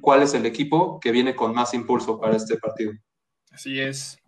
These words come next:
Speaker 2: Va, va a estar bueno. Los Falcons han demostrado buenas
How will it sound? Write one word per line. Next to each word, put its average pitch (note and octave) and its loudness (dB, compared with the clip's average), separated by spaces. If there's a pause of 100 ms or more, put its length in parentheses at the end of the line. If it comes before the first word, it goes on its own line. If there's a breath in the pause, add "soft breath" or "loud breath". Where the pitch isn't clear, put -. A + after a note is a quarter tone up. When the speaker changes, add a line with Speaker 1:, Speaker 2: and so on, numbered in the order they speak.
(760)
Speaker 2:
Va, C#3 -4
va C#3 -6
a C#3 -4
estar C#3 -4
bueno. D3+ -2
Los B2 -6
Falcons C3+ -6
han B2+ -6
demostrado A#2+ -10 (560)
buenas B2 -10